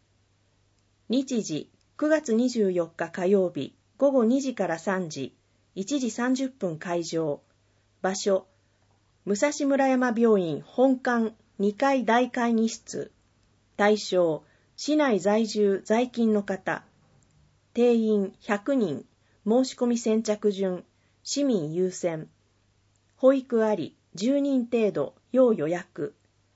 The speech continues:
講師、高田氏、武蔵村山病院小児科医師。申し込み、電話で受付。問い合わせは、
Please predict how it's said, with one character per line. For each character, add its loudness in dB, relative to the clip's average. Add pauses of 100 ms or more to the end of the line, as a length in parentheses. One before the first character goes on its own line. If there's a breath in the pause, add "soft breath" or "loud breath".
(640)
講 4
師、 -8 (720)
高 -2
田 -2
氏、 -10 (340)
武 -2
蔵 -4
村 2
山 0
病 2
院 -6
小 2
児 0
科 0
医 -4
師。 -12 (920)
申 4
し -12
込 0
み、 0 (280)
電 4
話 0
で 4
受 2
付。 -4 (840)
問 2
い 4
合 2
わ -2
せ -2
は、 0